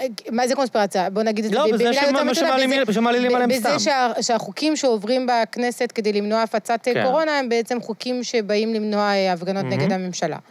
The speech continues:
Speaker 2: כן.
Speaker 1: אני יכולה להבין שככה חושבים חלק מהמפגינים. אני לגמרי יכולה להבין את זה. אני גם צריך לדבר מספרית, יש הרבה יותר אנשים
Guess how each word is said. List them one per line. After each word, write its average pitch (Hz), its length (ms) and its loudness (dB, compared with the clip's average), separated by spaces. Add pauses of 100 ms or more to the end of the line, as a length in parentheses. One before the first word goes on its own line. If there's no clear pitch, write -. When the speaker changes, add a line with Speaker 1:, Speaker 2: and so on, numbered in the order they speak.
(100)
Speaker 2:
כן. 87 240 -4
Speaker 1:
אני 190 140 0
יכולה 196 340 0
להבין 233 580 0 (360)
שככה 226 420 -4
חושבים 208 560 0
חלק 196 300 -2
מהמפגינים. 175 680 -2 (180)
אני 180 260 -4 (180)
לגמרי 220 380 0
יכולה 185 340 -2
להבין 170 340 -2
את 160 100 -8
זה. 160 80 -8 (460)
אני 185 140 -8
גם 190 200 -2
צריך 202 260 -4
לדבר 214 300 0
מספרית, 240 600 -2
יש 190 140 -4
הרבה 190 180 -2
יותר 214 320 0
אנשים 202 480 -2